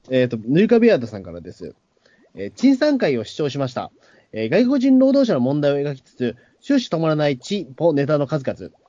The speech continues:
陳さんはテロップが出た時で、時点で神、神回だと私は思いました。個人的には鳩と記者、えー、鎮魂歌が好きです。もはやアウトな気がしますが、このご時世の中、よくここまで攻めたなと思う。改めて、ロッキー鬼太郎に感激。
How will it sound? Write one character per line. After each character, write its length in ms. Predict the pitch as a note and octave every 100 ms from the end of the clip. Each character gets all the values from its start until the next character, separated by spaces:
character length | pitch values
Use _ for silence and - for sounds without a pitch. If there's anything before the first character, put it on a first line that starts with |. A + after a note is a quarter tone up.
| _ _
陳 200 | C#4 D4
さ 80 | A#3+
ん 20 |
は 60 | C#3+
テ 80 | C#3
ロ 60 |
ッ 40 | C#3+
プ 100 | C#3+
が 80 | C3+
出 80 | C#3
た 100 | C3
時 180 | A2
で、 140 | G#2+ A2
時 120 | B2+
点 100 | D3+
で 80 | A2+
神、 320 | C3+ F3 F3+
神 240 | - G#3+
回 140 | A3+ C#3+
だ 80 | C3+
と 80 |
私 220 | G#2 A2 A#2
は 60 |
思 120 | G#2+
い 40 | A2+
ま 100 | A2
し 40 |
た。 160 | - - _ _ _ _ _
個 120 | F#3
人 180 | B3+ A#3+
的 180 | B3+
に 80 | B3+
は 60 | D3+
鳩 180 | F3 E3+
と 120 | C3
記 100 | -
者、 180 | A#2 - _ _ _
え 100 | A2
ー、 60 | A2+
鎮 240 | A#3 B3
魂 140 | C#4+ B3+
歌 100 | C3+
が 100 | G#2+
好 60 |
き 80 | -
で 100 | A2
す。 180 | F2+ - _ -
も 80 | G#3+
は 60 |
や 120 | A3 G3
ア 60 |
ウ 60 | B3+
ト 80 | F3
な 80 |
気 120 | B2+ A#2+
が 60 |
し 100 | A#2
ま 100 | A#2+
す 100 | A2+
が、 200 | F2 C2+ _ _ _ _
こ 120 | -
の 100 | B3+
ご 80 | B3
時 140 | A#3+
世 140 | B3 G#3
の 80 | B2+
中、 200 | B2 A#2+
よ 100 | E3+
く 60 |
こ 80 | -
こ 60 | G3+
ま 60 |
で 60 | E3+
攻 80 | D#3+
め 80 | D#3+
た 60 |
な 120 | D#3+
と 120 | D#3 C3+
思 240 | C#3 - _ -
う。 140 | D#3+
改 80 | F3+
め 100 | G3
て、 200 | G3+ C3 C3+
ロ 100 | D3
ッ 20 | D3+
キ 140 | C#3
ー 20 |
鬼 20 | B2+
太 120 | -
郎 80 | F#3+
に 80 |
感 160 | E3 B2+
激。 320 | A#2 G#2 F2+